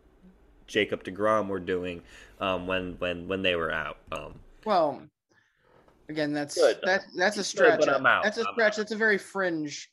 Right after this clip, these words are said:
Speaker 2: group of Mets fans as well.
Speaker 1: Oh,
Speaker 2: He
Speaker 1: absolutely. No, you're right.
Speaker 2: Either way, I think, you know, long term, he's gonna,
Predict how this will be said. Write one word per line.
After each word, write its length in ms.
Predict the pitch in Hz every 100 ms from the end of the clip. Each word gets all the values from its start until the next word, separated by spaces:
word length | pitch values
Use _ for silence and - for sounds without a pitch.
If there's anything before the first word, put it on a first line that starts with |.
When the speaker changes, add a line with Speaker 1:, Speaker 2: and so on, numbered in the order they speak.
| 156
Speaker 2:
group 320 | 147 156 143
of 140 | - 143
Mets 280 | 143 143 -
fans 340 | 131 127 113
as 160 | 113 131
well. 440 | 143 135 123 - _ _
Speaker 1:
Oh, 160 | 175 131
Speaker 2:
He 60 | 127
Speaker 1:
absolutely. 560 | 180 143 117 98 90
No, 140 | 98 95
you're 200 | 117 101
right. 220 | 80 - - - - -
Speaker 2:
Either 320 | 170 170 165
way, 280 | 156 147 127
I 80 | 139
think, 280 | 156 135 -
you 100 | 147
know, 120 | 135
long 260 | 135 135 135
term, 320 | 151 131 127
he's 220 | 135 127
gonna, 180 | 135